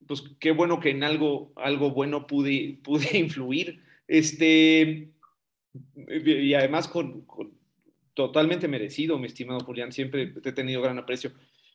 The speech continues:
y además siempre has hecho las cosas espectacularmente bien. Pero bueno, el caso es que yo en ese momento, eh, y lo, lo, creo que ya lo, lo, se los comentaba hace tiempo, hace un, unos instantes, yo,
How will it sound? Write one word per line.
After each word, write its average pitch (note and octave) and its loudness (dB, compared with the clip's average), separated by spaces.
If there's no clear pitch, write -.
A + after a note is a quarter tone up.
y C3+ -4
además C3 0
siempre C#3 -2
has C3 0
hecho C#3+ -4
las A#2 -6
cosas B2+ -8
espectacularmente B2+ -6
bien. B2+ -8
Pero F3+ 8
bueno, G#3 4
el D#3+ 0
caso A#3 0
es A#3+ -4
que G3+ -2
yo G#3 4
en B3 -2
ese B3+ -2
momento, A#3 -4
eh, E3+ -8
y F#3 -10
lo, F#3+ -2
lo, F3+ -10
creo A3 2
que A3 -6
ya G3+ 2
lo, F#3 -2
lo, D#3+ 0
se D#3+ -2
los D3+ -2
comentaba E3 0
hace F#3 -6
tiempo, F3+ -4
hace D#3+ -4
un, D#3 -4
unos D#3 -2
instantes, E3 -2
yo, A#3 0